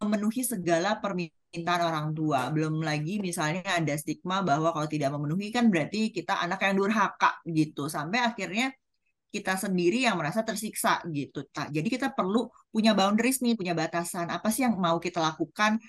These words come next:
atau tidak kita lakukan? Apakah permintaannya itu masuk akal atau tidak masuk akal gitu, menjatuhkan atau tidak. Lalu kita juga bisa minta,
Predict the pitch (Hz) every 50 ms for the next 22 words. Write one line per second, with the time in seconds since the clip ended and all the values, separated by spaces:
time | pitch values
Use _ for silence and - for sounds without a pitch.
0 | - - _ - - 180 175 185 180 180 175 156 139 - - _ _ - 170 -
1 | 175 165 160 160 165 160 - 202 208 202 180 185 - 202 208 226 226 233 220 214
2 | 208 208 208 220 156 208 214 226 233 269 269 269 277 269 208 208 220 - 277 285
3 | 277 262 269 262 247 233 202 175 - 165 185 - 220 - - - 214 214 - -
4 | 220 214 208 202 185 202 196 196 196 160 139 139 131 104 - - 151 156 160 160
5 | 147 143 147 175 175 202 214 185 170 170 160 160 - 147 143 147 143 131 113 -
6 | - _ _ _ _ _ _ _ - - 160 185 233 233 240 233 262 262 196 190
7 | 160 165 165 160 156 - 196 202 185 175 165 165 156 208 233 226 -